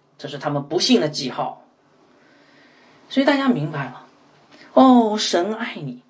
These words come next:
神希望救你，对不对？所以神好像一个对待婴孩一样，耐心的用语言来教导你，但是你不听，把神的话当，当作叽叽呀呀、嗯嗯啊啊，对这个方言，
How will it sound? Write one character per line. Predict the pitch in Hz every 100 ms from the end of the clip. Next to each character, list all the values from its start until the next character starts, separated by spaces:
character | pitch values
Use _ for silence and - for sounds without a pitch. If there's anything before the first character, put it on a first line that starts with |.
| _
神 | - 214
希 | 254 - 254
望 | 240 220
救 | - 311 240
你， | 170 147 - _ _ _ _
对 | -
不 | 294
对？ | 294 247 - - _
所 | - 330
以 | 277
神 | 247 226 285
好 | 240
像 | 208 254
一 | 240
个 | 247 247 - -
对 | 262
待 | 247
婴 | 254 339
孩 | 294 233
一 | 226
样， | 226 220 -
耐 | 330 359 330
心 | 262 285 285
的 |
用 | 285 285
语 | 226 175
言 | 208
来 | 226
教 | 285 277
导 | 240 151
你， | 143 -
但 | 175
是 | 185
你 | 165
不 | 214
听， | 233 277 277 - _ _ _ _ _ _ _ _ _
把 | -
神 | 160 196
的 |
话 | 214 208 156
当， | 190 -
当 | 208
作 | 208 - - -
叽 | 240
叽 | 247 226
呀 | 214
呀、 | 214 202 202
嗯 | 233
嗯 | 233
啊 | 220
啊， | 202 208 208
对 | 233 196 - -
这 | 208
个 | 175
方 | 196 175
言， | 139 123 -